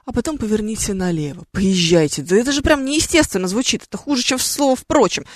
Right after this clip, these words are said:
Ну, честное слово. «Поезжай» с приставкой «по». Да, это ерунда. «Поехали». Самый известный глагол в мире. Ну, такая вот какая-то и странная, история.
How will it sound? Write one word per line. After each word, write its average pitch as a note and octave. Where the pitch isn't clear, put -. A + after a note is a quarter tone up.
Ну, G3
честное C4
слово. -
«Поезжай» A#3+
с -
приставкой -
«по». -
Да, C#4
это -
ерунда. B3+
«Поехали». C4
Самый C#4
известный G#3
глагол F#3+
в F3
мире. D#3+
Ну, B3+
такая G#4+
вот -
какая-то D3+
и -
странная, C#3+
история. -